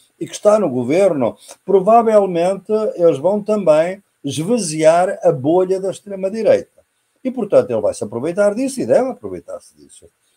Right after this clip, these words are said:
O grande problema é que as reformas estruturais, não só do sistema político, mas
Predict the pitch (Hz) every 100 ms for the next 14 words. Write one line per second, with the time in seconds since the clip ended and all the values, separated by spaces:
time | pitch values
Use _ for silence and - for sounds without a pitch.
0 | _ 269 262 233 175 175 170 190 185 185
1 | 151 131 165 - 185 202 202 139 - -
2 | 104 101 95 87 76 _ _ _ - -
3 | _ 294 294 208 202 196 151 - 175 160
4 | 131 120 107 160 - 104 - 110 180 208